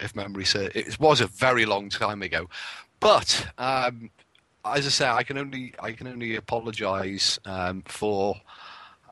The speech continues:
uh, Jason Carl, um, <laughs> and, and my comments directed at the medium that night. But then, you know, she wanted to look at the booking computer. God bless her. So, yeah, so the,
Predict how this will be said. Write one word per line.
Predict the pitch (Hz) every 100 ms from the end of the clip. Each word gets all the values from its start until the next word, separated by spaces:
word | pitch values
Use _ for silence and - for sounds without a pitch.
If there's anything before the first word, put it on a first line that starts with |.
| -
uh, | 90 90 87
Jason | - 104 92 92
Carl, | 92 85 127 - _ _ -
um, | 87 87 87 90 85 254 247
<laughs> | 233 - 220 - _ _ -
and, | 131 -
and | 139 123
my | 143
comments | 139 151 147 143 -
directed | - 120 123 - -
at | 110
the | 117
medium | 117 117 107 92
that | 90 -
night. | 90 107 -
But | - 113
then, | 107 101 101 - _ - -
you | 104
know, | 104 131
she | 143 151
wanted | 147 143 127
to | 143
look | 131
at | -
the |
booking | - 117 -
computer. | 107 110 98 101 98 101 104
God | - 92
bless | 85 - -
her. | - - - - - - - 175 -
So, | 202 208
yeah, | 202 226 -
so | - 196
the, | 185